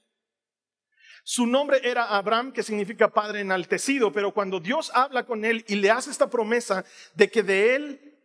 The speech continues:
vendrían multitudes y multitudes como descendientes, le cambia el nombre a Abraham, que aunque para nosotros parece muy similar en hebreo, ese, ese H A M al final que se le añade,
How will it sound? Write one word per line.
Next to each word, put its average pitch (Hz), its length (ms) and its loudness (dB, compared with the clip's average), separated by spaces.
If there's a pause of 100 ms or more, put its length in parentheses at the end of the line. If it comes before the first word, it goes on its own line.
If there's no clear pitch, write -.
vendrían 226 480 0
multitudes 226 1120 -2
y 202 80 0
multitudes 208 760 -2
como 185 220 -4
descendientes, 175 800 -4 (200)
le 226 180 4
cambia 320 320 2
el 226 120 -2
nombre 233 300 0
a 190 400 0
Abraham, 185 920 0 (680)
que - 80 0
aunque 208 220 2
para 208 200 2
nosotros 254 360 -6
parece 226 300 0
muy 226 140 -4
similar 240 460 0
en 202 140 -6
hebreo, 208 420 -2
ese, 214 340 0 (120)
ese 226 420 0
H 214 340 0
A 208 200 4
M 214 240 0
al 185 120 0
final 202 380 0
que 202 80 -6
se 190 140 0
le 170 120 2
añade, 180 540 0